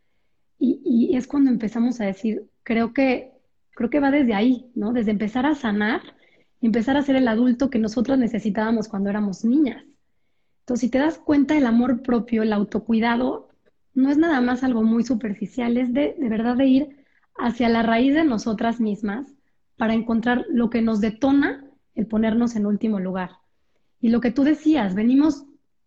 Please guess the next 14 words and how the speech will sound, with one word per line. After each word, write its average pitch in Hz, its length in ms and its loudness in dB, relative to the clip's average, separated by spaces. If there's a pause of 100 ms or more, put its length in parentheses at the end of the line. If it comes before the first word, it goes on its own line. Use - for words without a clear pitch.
(140)
de 233 140 -4
un 233 120 2
sistema 240 480 0
patriarcal 202 640 -2
absoluto, 226 760 -2 (460)
en 226 160 0
donde 220 260 2
las 226 160 0
mujeres 285 640 2 (180)
tenemos 233 460 0
que 202 400 -2
siempre 208 300 -2
estar - 220 -6
sonrientes, 269 760 -2